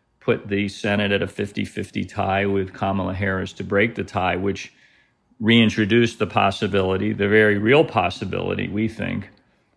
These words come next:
of getting the For the People Act over the finish line in both the House and the Senate and onto the desk of a Democratic president. So we were ready to go, but now we're very much in a blitz mode.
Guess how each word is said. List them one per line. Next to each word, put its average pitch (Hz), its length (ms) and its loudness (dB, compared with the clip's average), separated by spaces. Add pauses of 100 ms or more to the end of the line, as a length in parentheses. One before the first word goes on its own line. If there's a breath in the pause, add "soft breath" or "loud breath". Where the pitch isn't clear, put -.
(100)
of 98 160 -6
getting 101 480 2
the 101 280 -2
For 110 260 2
the 101 80 0
People 104 420 -2
Act 98 380 0 (180)
over 101 220 -2
the 101 80 -4
finish 107 420 -2
line 98 320 0
in 98 100 -2
both 98 240 -2
the 101 120 -2
House 101 340 -2
and 101 100 -2
the 98 60 -4
Senate 98 380 -4
and - 100 -8
onto 101 320 -2
the 98 80 -2
desk 98 400 -2 (680)
of 98 80 -6
a 98 80 0
Democratic 101 760 -2
president. 104 600 0
So 107 380 0
we 110 280 2
were 147 160 4
ready 127 340 6
to 110 120 2
go, 107 380 6
but 104 160 0
now 110 260 4
we're 107 140 2
very 107 220 0
much 104 280 -2
in 104 140 -2
a 98 60 -2
blitz 101 420 -4
mode. 95 420 -4